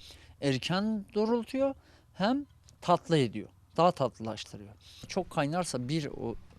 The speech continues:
bulamaç o kadar kaliteli oluyor. Küflenmeye daha,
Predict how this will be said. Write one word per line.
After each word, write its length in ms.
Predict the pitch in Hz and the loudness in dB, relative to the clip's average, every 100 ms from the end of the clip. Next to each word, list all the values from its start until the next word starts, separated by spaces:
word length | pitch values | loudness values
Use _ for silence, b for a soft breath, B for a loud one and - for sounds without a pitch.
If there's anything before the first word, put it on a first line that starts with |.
| - | -16
bulamaç 600 | - 131 123 120 185 - | -8 0 2 2 0 0
o 120 | - | -6
kadar 320 | 196 190 190 - | 0 2 2 2
kaliteli 440 | 165 156 165 147 | 0 2 0 0
oluyor. 300 | 127 113 110 B B B B B B B - - - - - | 0 -2 -6 B B B B B B B -20 -20 -20 -18 -4
Küflenmeye 760 | 170 143 175 175 165 180 208 196 135 131 | -2 2 4 4 2 0 -2 -6 -2 4
daha, 380 | 151 151 170 | 4 6 6